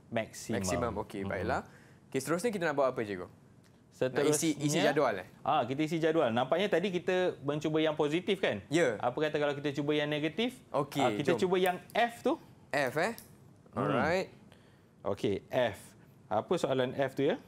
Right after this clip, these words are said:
Speaker 2: Soalan F.
Speaker 1: Negatif
Speaker 2: Negatif dua
Speaker 1: dua
Speaker 2: X
Speaker 1: X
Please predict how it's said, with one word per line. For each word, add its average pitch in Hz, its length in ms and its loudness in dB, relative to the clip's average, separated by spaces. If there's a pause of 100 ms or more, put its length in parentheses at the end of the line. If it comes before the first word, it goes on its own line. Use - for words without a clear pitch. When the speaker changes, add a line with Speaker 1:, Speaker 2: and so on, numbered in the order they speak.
(680)
Speaker 2:
Soalan 175 540 2
F. 214 420 2 (160)
Speaker 1:
Negatif 117 680 -2
Speaker 2:
Negatif 196 600 2
dua 143 460 2 (100)
Speaker 1:
dua 160 280 4 (360)
Speaker 2:
X 143 560 0
Speaker 1:
X 160 220 2